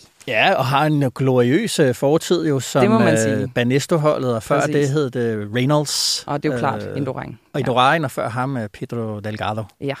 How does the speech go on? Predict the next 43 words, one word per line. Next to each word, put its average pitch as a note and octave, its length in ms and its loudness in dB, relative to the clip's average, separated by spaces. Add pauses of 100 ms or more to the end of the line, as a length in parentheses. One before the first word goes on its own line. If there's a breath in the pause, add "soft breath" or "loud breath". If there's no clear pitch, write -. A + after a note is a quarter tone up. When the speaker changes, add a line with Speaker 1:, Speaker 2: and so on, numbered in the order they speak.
(120)
Speaker 1:
Ja, A2 160 0
som, A2 460 -2
øh, G2 420 -4
Speaker 2:
Så F3 120 2
en D#3+ 80 0
flot G3+ 220 0
historik. F3+ 500 -4 (140)
Speaker 1:
som, D3 260 -2
en C#3+ 120 0
meget D#3+ 180 4
flot C#3 200 -2
historik, A#2+ 380 -10
ja. A#2+ 80 -10 (160)
Speaker 2:
Men, D3+ 400 2
Speaker 1:
Mm. C3+ 200 -4
Speaker 2:
men D3+ 180 2
jo D3+ 60 2
helt A#3+ 160 4
gakkelak. E3 380 -2 (760)
Speaker 1:
Ja, E3 260 4
Speaker 2:
Ofte. D#3 100 2 (180)
Speaker 1:
det, C3+ 140 -10
det, D3+ 240 2
det, C#3+ 160 0
det D#3 80 2
er D#3+ 40 2
ikke, - 300 -6
det D3 100 0
har D3 100 0
ikke, D#3+ 220 -2
øh, A#2+ 540 0
der C#3 60 2
havde E3 160 8
de D#3 100 6
jo C#3+ 220 4
Valverde C3 420 0
i - 20 2
lang A2 220 -4
tid - 200 -6
til - 180 -6
at A2+ 200 -2
sørge B2+ 180 -4
for, C#3+ 100 -4